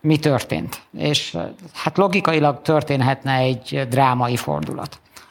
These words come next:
Ha igaz az, amit én a Fideszről gondolok, hogy a eddigi sikerének az a titka, hogy van egy vezető politikai személyisége, Orbán Viktor, és egy olyan sikeres politikai stratégia, az egység, ami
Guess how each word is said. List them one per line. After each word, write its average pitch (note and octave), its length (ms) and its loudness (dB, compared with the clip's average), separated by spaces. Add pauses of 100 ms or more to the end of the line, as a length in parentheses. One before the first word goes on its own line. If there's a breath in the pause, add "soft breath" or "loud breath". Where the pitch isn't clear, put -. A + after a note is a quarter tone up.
Ha D#3+ 140 0
igaz D#3+ 280 2
az, D3 240 4
amit C#3 260 0
én D3 120 0
a C#3 60 2
Fideszről D3 560 0
gondolok, C#3+ 440 0
hogy C3+ 140 0
a C3 320 2
eddigi D3+ 320 2
sikerének C3+ 600 0
az B2+ 120 4
a B2+ 80 2
titka, C3 360 0
hogy C3+ 180 2
van C#3+ 140 4
egy C3+ 140 0 (340)
vezető C3+ 420 2
politikai C3+ 520 0
személyisége, C#3 720 0
Orbán C3 360 2
Viktor, E3 480 -2 (480 loud breath)
és C#3+ 200 2
egy D3 180 2
olyan D3+ 320 4
sikeres D3+ 460 2
politikai C#3 560 0
stratégia, C3 760 0
az B2+ 180 -2
egység, C#3+ 680 0 (440 loud breath)
ami C#3 460 4